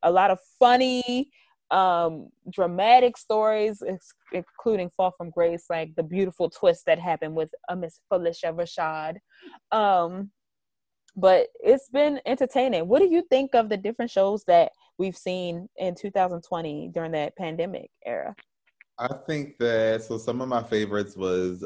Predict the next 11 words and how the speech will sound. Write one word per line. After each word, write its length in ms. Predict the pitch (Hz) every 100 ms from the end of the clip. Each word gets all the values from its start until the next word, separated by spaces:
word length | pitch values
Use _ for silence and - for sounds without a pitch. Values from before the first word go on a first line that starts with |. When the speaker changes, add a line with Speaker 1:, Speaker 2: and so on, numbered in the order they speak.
| -
Speaker 2:
um, 240 | 90 85
I 80 | 80
was 160 | 95 104
surprised 400 | 110 107 98 95
how 80 | 98
much 180 | 95
I 60 | 95
liked 240 | 90 90
Little 240 | 87 90 92
Fires 400 | 95 90 87 76
Everywhere. 760 | 82 90 90 90 87 85 87